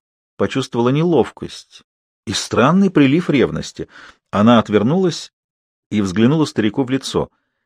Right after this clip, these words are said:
«Меня зовут Оскар де ла Крус»,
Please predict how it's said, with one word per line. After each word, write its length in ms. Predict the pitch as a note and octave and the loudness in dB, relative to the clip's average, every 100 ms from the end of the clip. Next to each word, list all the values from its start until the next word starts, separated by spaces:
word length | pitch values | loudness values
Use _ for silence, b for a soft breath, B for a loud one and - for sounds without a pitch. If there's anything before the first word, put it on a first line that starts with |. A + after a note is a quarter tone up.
| _ _ _ _ _ _ _ _ _ _ _ _ - | _ _ _ _ _ _ _ _ _ _ _ _ -6
«Меня 260 | E2 F#2 | -2 0
зовут 680 | D#2+ E2 D#2+ D3 D3+ - - _ _ _ _ _ _ | 0 0 0 -4 -6 -16 -20 _ _ _ _ _ _
Оскар 460 | A2+ D3 - C3+ A2+ | 0 0 0 -4 -2
де 100 | A2 | -2
ла 140 | B2 | -2
Крус», 480 | - F#2+ D#2+ - | -4 -8 -8 -14